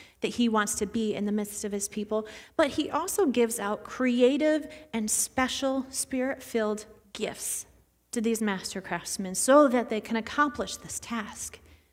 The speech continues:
See, God is still in the process of this today. In present day, he's still, if he calls us to something, he, and he anoints us with the gifting to do it. He teaches our hands, he molds our minds, he gives us the ability to follow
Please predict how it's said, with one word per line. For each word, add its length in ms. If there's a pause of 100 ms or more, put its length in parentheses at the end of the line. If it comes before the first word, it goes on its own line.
(920)
See, 180
God 180
is 80
still 320
in 120
the 60
process 420
of 100
this 180
today. 400
In 180
present 380
day, 220
he's 300
still, 560 (300)
if 140
he 140
calls 440
us 140
to 120
something, 460
he, 260 (420)
and 300
he 280
anoints 580
us 200
with 160
the 80
gifting 420
to 120
do 280
it. 340 (840)
He 140
teaches 520
our 100
hands, 500
he 120
molds 480
our 160
minds, 460
he 100
gives 480
us 180
the 200
ability 460
to 120
follow 640